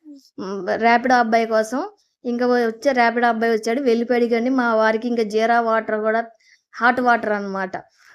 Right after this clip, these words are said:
ఉట్టిగా నీళ్ళు ఎందుకులే అని చెప్పేసి ఇంకా జీరా వాటర్ ఇస్తున్నాను. మా వారికి కొంచెం గ-, గ్యాస్ ప్రాబ్లం ఉంది ఫ్రెండ్స్, ఇంక అందుకని జీరా వాటర్ ఇస్తున్నాను.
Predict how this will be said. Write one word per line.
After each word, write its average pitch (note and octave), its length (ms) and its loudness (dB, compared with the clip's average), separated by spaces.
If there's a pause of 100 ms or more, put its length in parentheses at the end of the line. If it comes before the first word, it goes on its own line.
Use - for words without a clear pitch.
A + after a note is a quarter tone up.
(120)
ఉట్టిగా C#4+ 340 2
నీళ్ళు C#4 300 0
ఎందుకులే C4+ 320 2
అని B3+ 140 0
చెప్పేసి B3 340 -2
ఇంకా D4 200 -2
జీరా C4 320 0
వాటర్ A#3+ 320 2
ఇస్తున్నాను. A3+ 380 -4
మా A3+ 140 -2
వారికి A3+ 300 0
కొంచెం A#3 280 -4
గ-, G#3+ 120 -8 (380)
గ్యాస్ A3+ 300 0
ప్రాబ్లం G#3+ 500 0
ఉంది G3 200 -6
ఫ్రెండ్స్, B3 320 -4 (380)
ఇంక B3 140 0
అందుకని A#3+ 480 0
జీరా A#3+ 320 2
వాటర్ G#3+ 320 -2
ఇస్తున్నాను. G3+ 520 -8